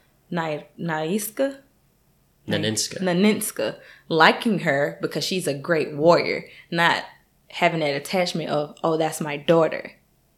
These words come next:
Speaker 1: If you
Speaker 2: Mm-hmm.
Speaker 1: get what I'm saying. She could like her as a good warrior, as her building up and building up, but not being, like, giving them that extra connection.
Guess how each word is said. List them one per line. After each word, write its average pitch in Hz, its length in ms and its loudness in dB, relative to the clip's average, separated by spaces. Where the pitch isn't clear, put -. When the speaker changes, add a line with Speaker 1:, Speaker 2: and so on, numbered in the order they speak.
Speaker 1:
If 107 160 -4
you 104 60 -6
Speaker 2:
Mm-hmm. 101 80 -8
Speaker 1:
get 151 160 -2
what 156 80 -6
I'm 165 80 -8
saying. - 320 -12
She - 180 -2
could 202 180 0
like 165 220 4
her 180 100 0
as 151 240 0
a 147 40 -2
good 151 240 0
warrior, 156 460 2
as 147 120 -8
her 147 100 -4
building 151 440 0
up 160 180 -8
and 143 100 -8
building 139 340 -2
up, 151 400 0
but 156 140 -6
not 151 280 -2
being, 151 260 -8
like, - 460 -6
giving 160 200 -6
them 156 160 -6
that 147 180 -4
extra 151 300 -6
connection. - 600 -10